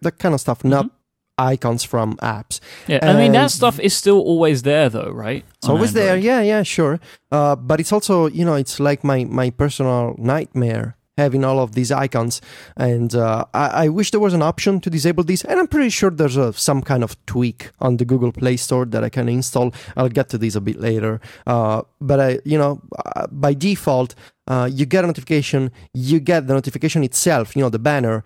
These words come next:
Speaker 1: but you also get the indicator, which is different. It can be useful sometimes. And it's part of the, the few things that I prefer,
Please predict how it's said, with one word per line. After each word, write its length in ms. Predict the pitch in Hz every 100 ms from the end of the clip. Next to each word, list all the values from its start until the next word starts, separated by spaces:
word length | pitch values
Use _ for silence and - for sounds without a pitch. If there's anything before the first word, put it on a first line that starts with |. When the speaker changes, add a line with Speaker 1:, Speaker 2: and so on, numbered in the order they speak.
| - _
Speaker 1:
but 220 | - 139
you 60 | 147
also 180 | 131 -
get 160 | 123
the 80 | 120
indicator, 520 | 127 117 - 123 - -
which 200 | 147 165
is 260 | 156 - - _ _ 117
different. 460 | 127 - 107 - - - _ -
It 240 | 190 -
can 260 | 247 254 277
be 120 | 269
useful 680 | 240 196 - - 185 180 - _ _ _
sometimes. 840 | - - 185 185 113 - - - - _ _ _ _ _ _
And 160 | 156 160
it's 200 | 165 -
part 260 | - 185
of 160 | 190 143
the, 520 | 151 135 127 - 120
the 180 | 143 143
few 220 | - 214
things 320 | - 196 190
that 120 | 170 147
I 280 | 143 127 - - - _
prefer, 680 | 147 135 - 156 147 147